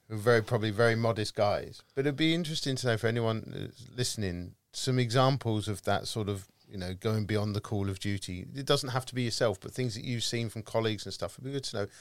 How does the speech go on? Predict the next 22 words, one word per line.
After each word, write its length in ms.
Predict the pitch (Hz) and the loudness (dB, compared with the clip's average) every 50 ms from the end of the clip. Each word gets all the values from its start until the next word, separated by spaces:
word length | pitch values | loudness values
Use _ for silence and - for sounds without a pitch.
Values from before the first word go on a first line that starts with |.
| - - _ _ | -20 -20 _ _
what 180 | - 170 - - | -4 -2 -2 0
sort 220 | - - 165 160 | 0 0 0 0
of 60 | 151 - | 0 0
thing, 240 | 160 143 131 120 | 0 0 0 0
what, 180 | 127 143 156 156 - _ _ _ - _ - 127 - - _ _ _ _ _ _ _ _ _ _ _ | 0 0 0 0 -2 _ _ _ -20 _ -20 -20 -20 -20 _ _ _ _ _ _ _ _ _ _ _
what 220 | - 127 - - - | -2 -2 -2 2 4
demonstrates 680 | - 151 147 151 139 127 - - 120 107 104 95 - | 4 6 6 4 2 0 0 0 0 0 0 0 -4
going 360 | - - 110 104 104 107 107 | -4 0 0 2 2 0 0
beyond 320 | 98 117 110 110 107 107 104 | 0 0 0 2 2 0 -2
the 60 | 104 | -4
call 280 | - - 110 104 101 98 | -6 -6 -6 -4 -4 -6
of 100 | 95 - | -6 -4
duty 480 | - 101 101 101 - - 92 85 85 - _ _ _ _ _ _ _ | -4 -4 -4 -4 -6 -6 -6 -8 -8 -12 _ _ _ _ _ _ _
that 120 | - 98 92 | -12 -6 -2
you've 200 | 107 110 107 98 | -2 0 2 2
seen 400 | - - 110 104 104 98 92 92 - _ _ | 2 2 2 2 2 0 -4 -8 -12 _ _
from, 240 | _ - 104 101 - _ _ | _ -20 -20 -20 -20 _ _
from 180 | - - - 98 | -20 -20 -18 -8
G 160 | 92 98 98 | -2 0 2
M 140 | 98 95 92 | 2 2 0
I 100 | 92 95 | 0 -2
colleagues. 600 | 92 - - 95 90 90 90 95 - - - - | -4 -4 -4 -4 -2 -2 -4 -6 -8 -14 -20 -20